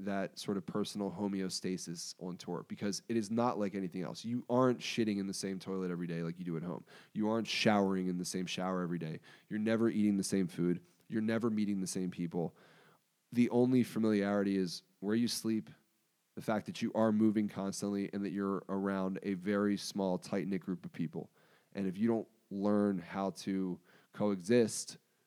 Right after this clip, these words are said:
together, then it's gonna make that hard situation almost impossible,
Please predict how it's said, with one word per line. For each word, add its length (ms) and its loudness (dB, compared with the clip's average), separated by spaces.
together, 600 6
then 320 0
it's 160 -6
gonna 180 0
make 420 -4
that 280 -4
hard 280 0
situation 800 -2
almost 300 -4
impossible, 640 -10